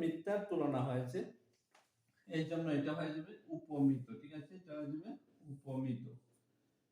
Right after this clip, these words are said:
নেক্সট কি আছে দেখো, আমাদের কাছে লাস্ট একটা উদাহরণ আছে চক্ষুলতা, ঠিক আছে, চক্ষুলতা। চোখ কি কখনো লতার মতো হতে পারে? নিশ্চয়ই হতে পারে না। তার মানে চক্ষুলতাও সত্যের সঙ্গে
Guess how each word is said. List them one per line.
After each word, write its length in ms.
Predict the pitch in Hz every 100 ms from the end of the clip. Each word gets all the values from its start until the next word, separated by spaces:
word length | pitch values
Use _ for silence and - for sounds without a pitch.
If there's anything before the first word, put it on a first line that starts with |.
| _
নেক্সট 360 | 143 190 208 214 208
কি 60 | 214
আছে 120 | 208 202
দেখো, 160 | 190 190 175
আমাদের 200 | 170 170
কাছে 140 | 170 165 151
লাস্ট 200 | 156 - 165
একটা 140 | 165 165
উদাহরণ 300 | 143 147 147 147
আছে 160 | 143 - - _ _ _ _ -
চক্ষুলতা, 840 | 208 190 - - 214 190 139 - - - - -
ঠিক 120 | 170 175
আছে, 120 | 127 120
চক্ষুলতা। 720 | 175 - - 196 165 127 - - - _ _ _ _ -
চোখ 240 | 202 208 208 -
কি 100 | 240 233
কখনো 360 | 175 175 180 185 165
লতার 320 | 170 170 175 160
মতো 180 | - 117 131
হতে 220 | 127 143 143
পারে? 220 | 143 160 - - - _ _ -
নিশ্চয়ই 460 | 147 175 - 208 202
হতে 180 | 190 185
পারে 160 | 180 175 175
না। 60 | - - _ _ _ -
তার 200 | 160 175 190
মানে 180 | 190 233 - 185
চক্ষুলতাও 760 | 180 180 202 190 185 185 185 - - _ _ - -
সত্যের 440 | 185 185 - 190 170
সঙ্গে 260 | 151 151